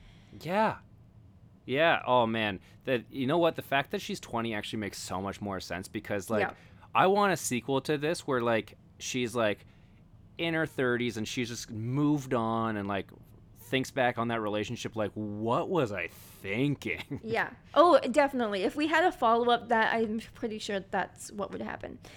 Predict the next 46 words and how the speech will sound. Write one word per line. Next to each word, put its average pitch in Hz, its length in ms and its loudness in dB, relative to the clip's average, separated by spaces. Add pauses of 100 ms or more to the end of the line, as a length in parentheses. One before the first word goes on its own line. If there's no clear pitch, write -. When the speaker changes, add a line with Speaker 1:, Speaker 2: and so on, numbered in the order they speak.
(140)
Speaker 1:
Yeah. 120 280 0 (440)
Speaker 2:
Um, 233 460 6
then 269 300 2
they 320 140 0
go, 262 380 6
unless, 240 360 0
and - 240 0
also 302 240 6
stop 294 320 2
me 285 100 -4
if 254 120 -2
you 247 100 -2
have 226 160 0
more 208 240 -2
notes 202 280 -4
before 208 380 -2
the 196 160 -2
scenes 185 320 -8
that 180 140 -2
I'm 180 240 -4 (320)
pl-, - 240 -4 (120)
Speaker 1:
I 110 120 2
don't 143 160 0
have 143 220 0
anything 135 180 0
Speaker 2:
going 127 200 0
Speaker 1:
else 120 140 0
Speaker 2:
ahead. - 80 -6
Speaker 1:
till 123 120 0
the 110 100 -4
karaoke 95 520 -4
scene. - 220 -6
Speaker 2:
Yeah, 247 180 8
so 262 180 4
now 254 200 6
we're 247 80 4
on 240 140 4
to 254 60 -6
the 226 80 0
karaoke 190 520 -4
scene. - 220 -14 (120)
Speaker 1:
Okay, 117 240 -2
can 143 160 -4
I 185 80 2
just 185 220 -2
say, 117 320 4